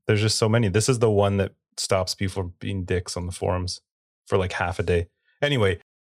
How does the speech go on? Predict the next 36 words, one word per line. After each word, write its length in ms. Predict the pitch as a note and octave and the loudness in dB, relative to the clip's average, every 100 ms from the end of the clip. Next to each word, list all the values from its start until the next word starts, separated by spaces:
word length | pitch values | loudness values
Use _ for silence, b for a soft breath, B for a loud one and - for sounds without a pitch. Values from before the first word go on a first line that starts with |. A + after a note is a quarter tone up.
| _ A#2+ | _ -2
we 60 | |
do 160 | A#2+ A#3 | 2 2
have 180 | C#4 B2+ | 2 2
one 160 | B2+ | 2
thing 200 | D3 D3 | 2 0
that's 120 | C3 - | 0 -2
coming 280 | C#3 C3+ C3+ | -2 0 0
up 120 | C3+ | 2
on 180 | C3 B2 | 2 4
the 200 | A#2 A#2 | 2 2
This 220 | A#2+ A#2 | 0 0
Week 160 | B2 A2+ | -2 0
in 100 | A2+ | 0
P 160 | A#2+ A2+ | 2 2
O 100 | A2+ | 2
E, 100 | B2 | 2
and 180 | G#2+ - | 2 0
thankfully 460 | G#2 A#2 - A2+ | 0 0 0 0
we 140 | A2 G2+ | 2 2
have 140 | F#2+ | 2
B 120 | G2+ | 0
K 220 | F#2 G2+ F#2 | 0 2 4
here 140 | G2+ | 2
to 80 | F#2+ | 2
help 200 | F#2 F2+ | 0 0
us, 140 | A2+ | -2
'cause 160 | - F#2+ - | -2 -2 2
otherwise, 540 | G#2 G#2 F2+ E2+ - | 4 4 4 2 0
here's 200 | A#2 G#2+ | 0 2
how 120 | G#2+ | 2
it 40 | G#2 | 2
would 140 | F#2+ | 2
go. 260 | G2 F2 - _ _ _ _ _ - | 2 0 -2 _ _ _ _ _ -8
So 240 | - C3 | -2 0
there's 260 | C3 C3 B2 | 2 2 4
a 480 | A#2 A2 G#2 G2 | 4 6 4 2